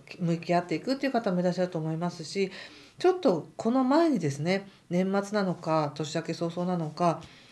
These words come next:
ちょっと身動き取れなかったのかなっていうのがあるんですよね。これは意識的に、自分の思考的に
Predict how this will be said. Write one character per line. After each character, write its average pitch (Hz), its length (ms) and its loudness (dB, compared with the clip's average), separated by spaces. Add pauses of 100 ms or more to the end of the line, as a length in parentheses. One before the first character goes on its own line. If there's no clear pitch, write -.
(120)
ち - 100 0
ょ - 20 6
っ 311 40 -2
と 220 120 2
身 180 120 4
動 240 140 2
き - 120 -12
取 180 160 4
れ - 20 2
な 220 80 2
か 220 140 2
っ - 100 -4
た 170 120 2
の 156 100 -2
か 151 120 -4
な 208 260 4
っ 220 80 -2
て 170 100 -2
い - 20 0
う - 20 0
の 143 120 0
が 135 160 -2
あ 156 40 -2
る 147 140 -2
ん 139 40 -2
で 135 100 0
す - 80 -14
よ 135 80 -4
ね。 135 180 -4 (420)
こ 269 120 4
れ 294 60 6
は 294 280 2
意 247 80 0
識 - 280 -2
的 302 220 2
に、 285 200 -2 (240)
自 202 160 0
分 214 160 0
の 214 140 0
思 - 120 -6 (220)
考 226 200 6
的 226 260 -4
に 226 320 -2